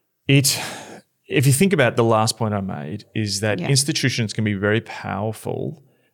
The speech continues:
Speaker 1: uh, but in this new dynamic, they can be weakened very quickly,
Speaker 2: Mm-hmm.
Speaker 1: and they can turn toxic, or they can have internal civil wars in them, and they can be weakened by this internal sort of erosion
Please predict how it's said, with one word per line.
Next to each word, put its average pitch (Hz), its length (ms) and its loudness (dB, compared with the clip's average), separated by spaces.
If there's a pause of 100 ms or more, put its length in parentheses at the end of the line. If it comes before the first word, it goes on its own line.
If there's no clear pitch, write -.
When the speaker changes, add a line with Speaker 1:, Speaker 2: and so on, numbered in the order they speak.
Speaker 1:
uh, 101 360 0
but 110 240 0
in 131 140 4
this 127 200 4
new 123 240 4
dynamic, 101 800 0
they 101 120 -2
can 104 200 -4
be 101 120 0
weakened 98 680 -2
very 92 180 -6
quickly, - 380 -12
Speaker 2:
Mm-hmm. 160 300 -4
Speaker 1:
and 98 460 -6
they 98 180 -4
can 95 560 -8
turn 101 180 -2
toxic, 127 460 -2
or 95 240 -4
they 95 140 -6
can 98 220 -8
have 95 260 -4
internal 104 360 0
civil 101 340 -2
wars 104 380 -4
in 98 200 -6
them, 92 360 -8
and 98 220 -6
they 98 100 -4
can 95 260 -6
be 92 240 -10 (240)
weakened 113 580 0
by 92 240 0
this 95 240 -2
internal 104 580 -2
sort 101 260 -2
of 98 260 -8 (100)
erosion 98 720 -4